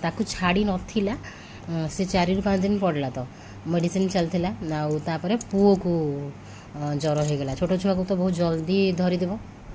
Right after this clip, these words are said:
ତ ପୁଅକୁ ଯେତେ ବି ତାଠୁ ଦୂରେଇକି ରଖିଲେ, ଦେଇ ଯେହେତୁ ଶୋଉଥିଲା, ବସୁଥିଲା, ତ ସିଏ ଯାଇକି ଦେଖିଲା ଯେ ମା କ'ଣ ଶୋଉଛି, ବସୁଛି। ଦେଇ ତ ଘରେ ଥିଲେ ଏମିତି ଶୁଏ ନା, ବସେ ନା, କେବଳ ଶୋଇବା time ଛଡ଼ା। ତ ସିଏ ଦେଖିଲା ସକାଳେ କ'ଣ ଦେଇ ଶୋଇଥିବ late ଯାକେ,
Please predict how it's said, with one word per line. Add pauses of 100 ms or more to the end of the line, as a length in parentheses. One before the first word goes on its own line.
(800)
ତ
ପୁଅକୁ
ଯେତେ
ବି
ତାଠୁ
ଦୂରେଇକି
ରଖିଲେ, (420)
ଦେଇ
ଯେହେତୁ
ଶୋଉଥିଲା,
ବସୁଥିଲା, (180)
ତ
ସିଏ
ଯାଇକି
ଦେଖିଲା
ଯେ
ମା
କ'ଣ
ଶୋଉଛି,
ବସୁଛି। (460)
ଦେଇ
ତ
ଘରେ
ଥିଲେ
ଏମିତି
ଶୁଏ
ନା,
ବସେ
ନା,
କେବଳ
ଶୋଇବା
time
ଛଡ଼ା। (540)
ତ
ସିଏ
ଦେଖିଲା
ସକାଳେ
କ'ଣ
ଦେଇ
ଶୋଇଥିବ
late
ଯାକେ,